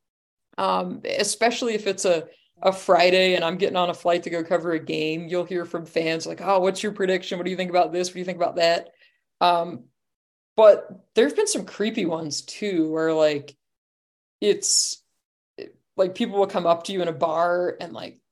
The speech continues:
they'll start asking you questions, but won't be like, "Oh, like, are you Audrey?" It's just like, I, like, it's a very weird conversation. Or, like,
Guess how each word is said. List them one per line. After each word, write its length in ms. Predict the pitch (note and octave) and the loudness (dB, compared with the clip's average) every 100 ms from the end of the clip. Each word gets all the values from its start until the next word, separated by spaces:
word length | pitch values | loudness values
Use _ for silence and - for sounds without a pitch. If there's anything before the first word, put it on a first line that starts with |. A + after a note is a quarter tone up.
| _ _ _ _ | _ _ _ _
they'll 240 | F#3+ - - | 2 2 0
start 300 | C#4+ B3+ - | 2 2 2
asking 360 | G#3+ - B3 | 0 0 0
you 120 | A3 - | 0 0
questions, 640 | - F#3+ - A#3+ A#3 A#3 | 2 2 2 -2 -2 -2
but 200 | G3+ - | -2 0
won't 200 | F#3+ F#3+ | 0 0
be 120 | F#3+ | -2
like, 180 | F3 E3+ | -2 2
"Oh, 200 | G#3+ G3 | 4 6
like, 140 | F#3 F3 | 4 2
are 40 | |
you 180 | F3 F3+ | 0 0
Audrey?" 280 | D#3 F3 G3 | 2 0 0
It's 80 | F#3+ | -4
just 160 | F#3 - | -2 -2
like, 120 | F3+ | 0
I, 220 | E3+ F3+ - | 0 0 -2
like, 180 | E3 - _ _ _ - | -6 -8 _ _ _ -8
it's 160 | F#3+ G3 | -4 -2
a 40 | |
very 380 | F3+ G#3 A3 G#3+ | 2 6 8 6
weird 300 | F#3 F#3+ F#3+ | 2 0 0
conversation. 640 | F#3+ F3 E3+ E3 F#3+ F#3+ F#3+ | -2 -4 -4 -2 -2 -2 0
Or, 100 | F3 | 4
like, 260 | E3+ E3 | 4 2